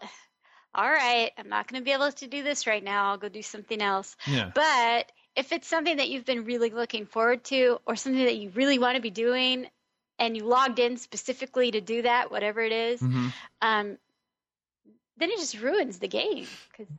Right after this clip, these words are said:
Speaker 1: you're not doing, you're not playing your game. You're not playing the game you wanna play.
Speaker 2: There is another way around this. You can queue for one of the Celestials.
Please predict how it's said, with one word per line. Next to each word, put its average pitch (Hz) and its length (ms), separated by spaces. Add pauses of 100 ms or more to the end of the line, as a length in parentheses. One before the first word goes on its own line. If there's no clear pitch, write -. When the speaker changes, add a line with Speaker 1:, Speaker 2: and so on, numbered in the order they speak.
Speaker 1:
you're 247 80
not 254 220
doing, 294 360
you're 247 120
not 269 140
playing 269 260
your 277 80
game. 254 320
You're 202 60
not 214 120
playing 226 220
the 220 40
game 233 180
you 233 100
wanna 233 160
play. 262 380
Speaker 2:
There 185 140
is 240 220
another 233 320
way 185 180
around 175 420
this. - 380 (1200)
You 160 220
can 208 260
queue 117 840 (580)
for 139 640 (120)
one 143 280
of 160 60
the 147 100
Celestials. - 880